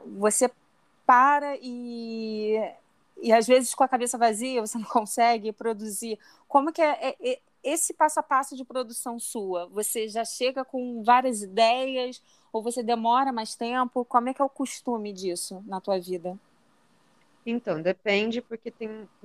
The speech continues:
Speaker 2: os dois pontos, né? Da encomenda e do meu desenho próprio. O desenho próprio demora vários séculos, se deixar, pra eu planejar o que eu vou desenhar, porque tem uma lista de ideias, então pra eu selecionar a que eu mais vou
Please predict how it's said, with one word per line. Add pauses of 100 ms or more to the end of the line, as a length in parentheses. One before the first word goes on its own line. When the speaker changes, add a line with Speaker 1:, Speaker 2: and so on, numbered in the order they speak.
(140)
Speaker 2:
os
dois
pontos,
né?
Da
encomenda
e
do (120)
meu
desenho
próprio.
O
desenho
próprio
demora (500)
vários
séculos,
se
deixar, (340)
pra
eu
planejar
o
que
eu
vou
desenhar,
porque
tem
uma
lista
de
ideias,
então
pra
eu
selecionar
a
que
eu
mais
vou